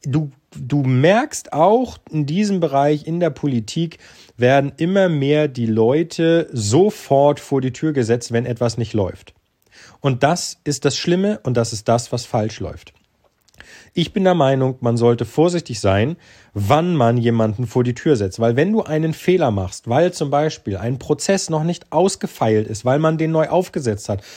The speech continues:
weil man gucken muss, wie es läuft und wie es besser geht und es dann zu Fehlern kommt,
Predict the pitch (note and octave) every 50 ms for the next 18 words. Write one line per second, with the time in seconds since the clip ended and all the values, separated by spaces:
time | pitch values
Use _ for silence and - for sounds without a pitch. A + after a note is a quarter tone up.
0 | - - - _ B2 C#3+ D#3 E3 E3 D#3+ - - G3+ - - F#3 F3 E3+ E3+ D#3
1 | - D3+ D3 D#3 D3 - - D#3 D#3+ E3 E3 E3 - D3+ D3 D3 C#3+ - - D#3+
2 | D#3+ D#3+ E3+ D3 C3+ A#2+ A#2 C3 C3+ C#3+ C3+ - - D#3+ F3 G3 G#3 G3 - -
3 | - E3 - - F#3+ F#3+ F#3+ F3 C3 G#2 F#2+ - A2 G2 F#2+ F#2 -